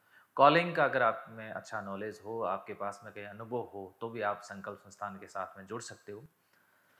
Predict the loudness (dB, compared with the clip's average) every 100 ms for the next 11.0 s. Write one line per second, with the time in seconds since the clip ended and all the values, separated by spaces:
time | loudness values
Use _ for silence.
0 | _ _ 2 2 4 6 10 10 10 6
1 | 8 8 4 4 2 2 2 0 -2 -2
2 | -2 -2 -2 -2 -2 -4 -6 -2 -2 -2
3 | -2 -2 -2 -2 0 2 2 0 -2 0
4 | 2 2 2 -2 -2 -2 -4 -4 -16 -12
5 | -10 -8 -8 -4 -6 -4 -4 -4 -6 -10
6 | -8 -8 0 4 4 4 2 2 -2 -8
7 | -8 -12 -10 -8 -6 -2 -2 -4 -8 -16
8 | -20 -8 -4 -2 -4 -4 -4 -4 -4 -2
9 | 0 0 -2 -6 -6 -6 -4 -2 0 -2
10 | -6 -6 -8 -8 -6 0 2 0 -8